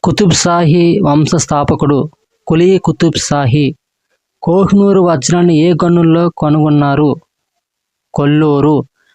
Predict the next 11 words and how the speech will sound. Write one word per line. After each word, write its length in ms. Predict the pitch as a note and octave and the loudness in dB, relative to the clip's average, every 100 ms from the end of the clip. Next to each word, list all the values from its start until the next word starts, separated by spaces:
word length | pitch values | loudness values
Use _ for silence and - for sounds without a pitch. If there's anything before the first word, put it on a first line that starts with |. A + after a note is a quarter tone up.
| _ | _
హైదరాబాద్ 720 | - D3 F3 F#3+ F#3 F3+ F3 D#3 | -4 -2 0 0 0 0 0 0
రాష్ట్ర 500 | C#3+ D#3 - F3 D#3+ | 0 -2 -4 -2 0
నిర్మాతను 680 | C#3+ C#3+ D#3+ E3 E3 D#3 D#3 | 0 0 0 0 0 -2 0
పేర్కొనుము. 720 | C#3+ C#3+ D3 D3 C#3 D3 C3 C3+ _ _ _ _ _ _ _ _ - _ _ _ | -2 -2 -2 0 0 0 -2 -6 _ _ _ _ _ _ _ _ -20 _ _ _
చిన్ 340 | - F3 G3 F#3+ - | -4 0 2 0 -2
కిలిచ్ 360 | E3 F3+ F3 - - - | 0 0 -2 -16 -10 -4
ఖాన్. 360 | D3 D3 C3 C3 _ _ _ _ _ _ _ _ _ _ _ _ _ - | -2 -2 -2 -4 _ _ _ _ _ _ _ _ _ _ _ _ _ -4
క్రింది 420 | D#3 F#3 G3 G3 | 0 2 2 2
దక్కన్ 480 | D#3+ E3+ - F#3+ F3+ E3 | 0 -4 -4 -2 0 0
పాలకులలో 560 | D#3 D#3+ D#3+ D3+ D#3+ E3 | 0 0 -2 -2 0 -2
తన 240 | D#3 | -2